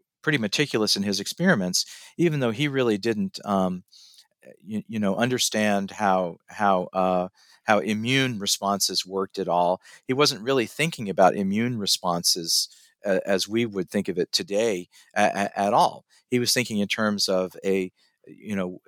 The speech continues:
one kind of poison having a certain impact on the body. And then different people played around with, um, different peop-,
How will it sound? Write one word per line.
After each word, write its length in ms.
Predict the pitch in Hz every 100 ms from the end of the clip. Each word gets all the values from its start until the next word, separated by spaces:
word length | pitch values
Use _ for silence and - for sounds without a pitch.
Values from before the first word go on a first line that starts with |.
| - -
one 340 | 98 104 113
kind 400 | - 120 113 104
of 120 | 95 _
poison 640 | - 127 135 123 87 82 98 _ _ _
having 480 | - 113 107 101 98
a 80 | 95
certain 340 | - 123 98
impact 500 | 95 113 - 104 -
on 160 | - 92
the 60 | 85
body. 460 | 110 131 104 85 _ _ _ _
And 240 | 113 104 104
then 180 | 113
different 280 | 117 120 104
people 220 | 110 107
played 320 | - - 110 104
around 480 | 101 104 98 95 -
with, 280 | 95 92 92
um, 400 | 90 87 90 87 _ _ - - - - 101
different 260 | 120 107
peop-, 140 | 110